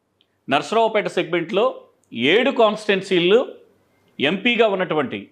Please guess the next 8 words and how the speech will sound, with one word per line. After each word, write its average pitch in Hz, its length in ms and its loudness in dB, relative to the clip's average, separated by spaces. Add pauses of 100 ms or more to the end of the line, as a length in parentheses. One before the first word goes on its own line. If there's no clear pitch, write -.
లావు 165 340 2
శ్రీకృష్ణదేవరాయలు 165 1080 -2 (340)
విజ్ఞాన 156 400 -2
సంస్థల 147 640 -2 (420)
అధినేత 139 340 2 (720)
లావు 156 260 2
శ్రీకృష్ణదేవరాయలు 185 840 -2
గారు 120 220 -4